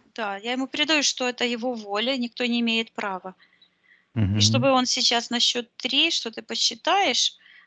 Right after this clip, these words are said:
Speaker 1: а, м, о, подключка ко второй чакре.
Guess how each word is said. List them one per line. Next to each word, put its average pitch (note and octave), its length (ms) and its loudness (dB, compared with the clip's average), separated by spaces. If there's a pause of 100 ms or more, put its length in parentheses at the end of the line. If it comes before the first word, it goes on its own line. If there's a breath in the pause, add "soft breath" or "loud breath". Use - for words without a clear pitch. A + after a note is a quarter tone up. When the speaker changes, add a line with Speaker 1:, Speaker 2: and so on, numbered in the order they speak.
(160 loud breath)
Speaker 1:
а, G3+ 500 0 (160)
м, G3 540 -12 (1080)
о, F#3+ 200 -6
подключка - 840 -4 (640)
ко G3 100 -10
второй A#3 300 -4
чакре. - 420 -6